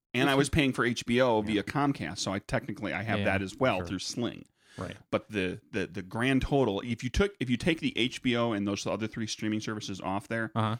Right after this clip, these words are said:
Speaker 1: and just look at Comcast versus my
Speaker 2: Sling.
Speaker 1: Google Fiber plus Sling,
Speaker 2: Yeah, yeah.
Speaker 1: I'm paying much less for Google Fiber plus Sling than I was for Comcast.
Speaker 2: Great. A T and T, get your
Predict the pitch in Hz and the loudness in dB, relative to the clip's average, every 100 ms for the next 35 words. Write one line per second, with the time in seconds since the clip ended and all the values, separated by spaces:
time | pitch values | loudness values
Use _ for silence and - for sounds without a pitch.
0 | - - 98 - - 110 104 - _ _ | -6 -6 -4 -4 -6 -4 -4 -4 _ _
1 | - _ _ _ - 123 120 120 120 113 | -20 _ _ _ -4 0 0 2 0 0
2 | - - _ _ - 104 - 101 95 - | -4 -10 _ _ -4 -2 -2 -2 -2 -6
3 | - - 110 98 107 117 120 127 120 110 | -6 -4 0 0 2 2 2 0 0 0
4 | 110 107 107 - - 104 76 69 110 92 | 0 -2 -4 -2 -4 -4 -6 -6 -4 -4
5 | 95 - 101 92 - 95 95 98 - 104 | -6 -6 -6 -4 -4 -2 -2 -4 -6 -8
6 | 92 - 95 98 90 87 95 87 85 - | -10 -12 -8 -8 -8 -8 -10 -10 -10 -10
7 | 87 - - 95 82 90 87 78 85 - | -8 -8 -6 -6 -6 -10 -10 -10 -12 -14
8 | - 78 - _ _ _ _ _ - 87 | -16 -18 -18 _ _ _ _ _ -8 -8
9 | - _ _ _ _ _ _ _ _ _ | -10 _ _ _ _ _ _ _ _ _
10 | _ _ _ 104 107 123 110 - 107 98 | _ _ _ -8 -6 -2 -2 -2 -4 -4
11 | 95 95 90 | -8 -10 -10